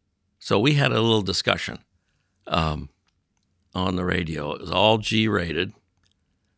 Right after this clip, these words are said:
but I talked to him about his surrendering and back and forth. And then and then he told me, he said, "Uh, I'm not gonna do that.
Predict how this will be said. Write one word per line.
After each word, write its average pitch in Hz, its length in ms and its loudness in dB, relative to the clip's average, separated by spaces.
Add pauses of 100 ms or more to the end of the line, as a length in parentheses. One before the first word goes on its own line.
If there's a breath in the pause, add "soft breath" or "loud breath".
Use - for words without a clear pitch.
(120)
but 92 140 2
I 107 160 4
talked 117 340 0
to 107 80 0
him 113 200 2
about 110 420 2 (540)
his 113 420 -2 (1080)
surrendering 113 920 2
and 82 440 -6 (840)
back 95 240 0
and 98 120 -4
forth. - 420 -10
And 104 180 -2
then 101 260 -2 (680)
and 117 140 2
then 123 140 6
he 120 140 2
told 120 280 2
me, 104 200 2
he 92 60 0
said, - 320 -4
"Uh, - 360 -4
I'm 110 240 -2
not 110 240 -4
gonna 98 220 -2
do 85 180 -2
that. - 180 -12